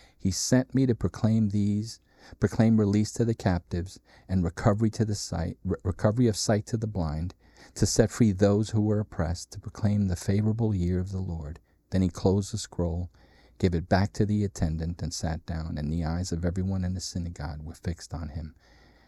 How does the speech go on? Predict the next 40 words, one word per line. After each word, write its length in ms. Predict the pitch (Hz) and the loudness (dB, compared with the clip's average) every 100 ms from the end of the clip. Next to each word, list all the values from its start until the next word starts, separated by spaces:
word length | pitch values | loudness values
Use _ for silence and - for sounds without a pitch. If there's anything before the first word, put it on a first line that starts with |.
| _ _ _ _ _ _ | _ _ _ _ _ _
And 140 | 95 90 | -4 0
he 100 | 104 | 2
began 380 | 107 101 95 92 | 2 4 4 4
to 80 | |
say 240 | 85 101 92 | 2 0 0
to 160 | - | 0
them, 240 | 92 87 87 | 0 0 0
"Today, 640 | - 90 104 95 78 80 - | 0 2 4 4 0 -4 -10
this 280 | - 95 98 | -4 0 -2
scripture 480 | - 101 85 - 78 | 0 -2 -2 -4 -4
has 240 | 82 82 | -2 -4
been 240 | 87 90 85 | -2 -4 -2
fulfilled 500 | 90 - 95 82 82 | -8 -4 -4 -4 -6
in 140 | 80 | -6
your 100 | 82 | -6
hearing." 480 | 82 87 82 76 80 - _ - | -6 -6 -6 -10 -14 -18 _ -8
Now, 100 | 92 | -4
that, 260 | 143 175 120 | -4 -2 -2
that, 220 | 143 147 | -2 0
those 180 | 151 135 | -2 0
verses 500 | 120 120 117 95 90 | 4 4 2 -2 0
in 220 | 87 90 | 0 0
Luke 260 | 92 87 - | 0 -2 -4
are 80 | |
pretty, 300 | 80 - 85 82 | -6 -4 -4 -4
pretty 240 | - 107 92 | -2 0 0
profound, 500 | 92 85 95 80 82 | -4 -4 -2 -2 -4
'cause 140 | 87 | -2
he 100 | 120 | 0
basically 540 | 123 117 - - 92 | 2 0 -2 -6 -4
said 300 | 87 98 87 | -4 -2 -4
the 80 | 82 | -4
Messiah 600 | 80 85 - 87 80 76 - | -6 -6 -6 -6 -6 -8 -8
is 220 | 156 - | -10 -12
here. 440 | - - 131 143 - - - - - | -14 -12 -10 -12 -16 -20 -20 -20 0
This 180 | 123 - | 0 0
scripture 580 | - - 107 - 104 | -4 0 0 0 -2
has 240 | 87 90 90 | -2 -2 -4
been 240 | 92 85 | -4 -4
fulfilled 800 | 85 - 85 - 98 92 80 - | -6 -8 -8 -2 -2 -2 -4 -12